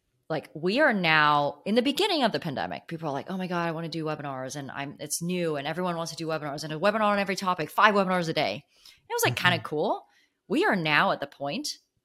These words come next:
Speaker 1: we're at, like, peak fatigue. We are at, like,
Speaker 2: Mm-hmm.
Speaker 1: peak webinar fatigue,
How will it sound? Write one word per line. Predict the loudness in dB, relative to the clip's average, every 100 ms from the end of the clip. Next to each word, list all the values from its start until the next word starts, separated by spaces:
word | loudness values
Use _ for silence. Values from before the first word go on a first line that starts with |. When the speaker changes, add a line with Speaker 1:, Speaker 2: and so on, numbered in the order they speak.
| _
Speaker 1:
we're | -4 -4
at, | -2
like, | -4 -8 _
peak | -6 -2 -2 -4 -10
fatigue. | -8 -6 -6 -10 -18 _ _
We | -4 0
are | 0 0
at, | -4
like, | -6 -10
Speaker 2:
Mm-hmm. | -6
Speaker 1:
peak | -2 -2 2
webinar | 2 4 4 2
fatigue, | 0 -4 -2 -4 -6